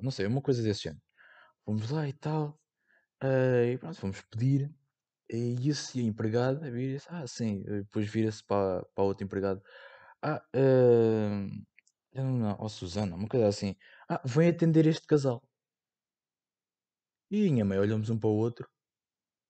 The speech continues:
e mamamos. <laughs> Aí é bem, o que é que eu fui dizer? E tipo, ficámos bué tipo, aí é bem, um casal de tamanho.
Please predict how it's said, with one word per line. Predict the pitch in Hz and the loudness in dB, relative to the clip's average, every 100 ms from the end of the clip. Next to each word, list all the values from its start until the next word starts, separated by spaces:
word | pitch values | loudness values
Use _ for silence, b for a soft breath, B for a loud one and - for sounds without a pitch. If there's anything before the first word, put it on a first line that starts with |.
| _ _ | _ _
e | 180 | 6
mamamos. | 156 139 139 139 | 8 8 6 4
<laughs> | - - - - - _ - - - - - | 0 -12 -14 -16 -20 _ -16 -16 -16 -20 -8
Aí | 127 104 | 0 4
é | 95 | 4
bem, | 95 | 2
o | 95 | -2
que | |
é | 95 | -4
que | 98 | -4
eu | |
fui | - 82 | -6 -10
dizer? | 82 - _ _ _ _ B B B B B B - - | -10 -14 _ _ _ _ B B B B B B -20 -4
E | 175 | -4
tipo, | 160 185 165 - 165 160 156 147 | 0 -2 -2 4 6 8 6 2
ficámos | - 160 170 156 | -4 -4 -2 0
bué | 143 139 | 2 2
tipo, | 139 131 - - _ _ _ _ _ _ | 2 0 -2 -20 _ _ _ _ _ _
aí | - 170 113 | -2 2 2
é | 85 | 2
bem, | 95 90 87 | 0 -2 -4
um | 87 90 | -8 -8
casal | - 98 107 113 | -4 0 2 0
de | - | 0
tamanho. | 113 113 123 135 131 | -2 0 0 -2 -6